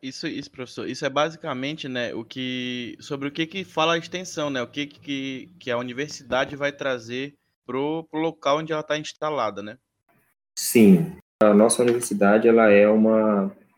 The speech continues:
Speaker 2: univer-, universidade com características multicamp, né? O estado do Pará é um estado muito grande e precisa levar, é, desenvolvimento, a gestão do governo estadual,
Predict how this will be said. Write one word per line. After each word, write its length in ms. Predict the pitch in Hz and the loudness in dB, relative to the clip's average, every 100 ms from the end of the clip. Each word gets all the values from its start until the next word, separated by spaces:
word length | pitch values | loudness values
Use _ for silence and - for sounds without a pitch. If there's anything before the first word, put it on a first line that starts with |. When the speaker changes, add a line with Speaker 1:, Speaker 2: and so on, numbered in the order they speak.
| _ - | _ -2
Speaker 2:
univer-, 300 | 104 107 101 107 | 2 2 2 4
universidade 580 | 104 104 - 101 101 | 6 6 2 2 2
com 120 | - 113 | 2 2
características 800 | 113 110 - 107 110 - 107 98 | 4 4 4 4 4 4 2 2
multicamp, 720 | 110 - 135 - 113 95 - | 0 0 0 4 6 4 0
né? 180 | - 87 | -8 -8
O 40 | |
estado 360 | - - 98 101 | -4 2 2 2
do 80 | 101 | 0
Pará 540 | 101 95 92 87 90 _ _ _ _ - | 2 4 4 2 -2 _ _ _ _ 2
é 40 | |
um 80 | - | 2
estado 340 | - 180 165 | 4 2 2
muito 260 | 165 92 131 | 0 0 4
grande 500 | 110 113 135 156 165 156 | 6 8 6 4 4 2
e 240 | 113 117 117 | 0 -2 -2
precisa 920 | - 135 - 113 127 139 123 104 101 - _ _ _ 101 | 2 2 2 2 4 6 6 6 4 -10 _ _ _ 4
levar, 800 | 117 117 98 98 101 113 - - - 107 | 6 6 4 6 6 4 -2 -16 -4 0
é, 680 | - 87 85 98 95 95 92 | 0 0 2 2 2 2 0
desenvolvimento, 1300 | 110 123 131 131 123 107 101 120 123 104 98 - | -4 -6 4 4 4 4 4 4 4 2 2 2
a 60 | 95 | 0
gestão 760 | 104 101 - 123 135 110 - - _ _ _ _ _ _ | 0 0 2 4 4 2 -4 -16 _ _ _ _ _ _
do 100 | 117 | 2
governo 680 | 117 117 98 107 101 95 98 - | 6 6 8 6 6 4 -4 -8
estadual, 800 | - 98 95 92 87 92 117 | -4 0 2 2 2 2 0